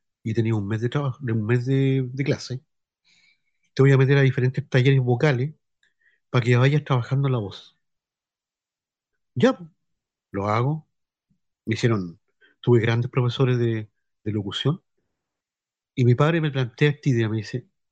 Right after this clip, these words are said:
"Yo tengo dos horas en la universidad, en la radio de la Universidad de Concepción, que es su casa,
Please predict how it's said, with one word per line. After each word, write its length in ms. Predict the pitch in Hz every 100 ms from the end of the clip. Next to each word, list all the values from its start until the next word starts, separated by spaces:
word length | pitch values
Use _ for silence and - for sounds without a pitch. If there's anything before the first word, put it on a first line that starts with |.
| _ _ _
"Yo 100 | 135
tengo 280 | 165 165 147
dos 160 | 143 160
horas 240 | 185 180
en 60 | 175
la 60 |
universidad, 720 | 160 160 147 - 139 151 160 - _ _ _ _ -
en 160 | 123
la 100 | 123
radio 300 | 120 139 147
de 140 | 143 131
la 80 | 120
Universidad 520 | 120 120 101 - 117
de 40 |
Concepción, 560 | 117 113 139 - 196 - _ _ _ _ _ - _ _ _
que 100 | 120
es 60 | -
su 120 | 110
casa, 500 | 143 131 - 139 151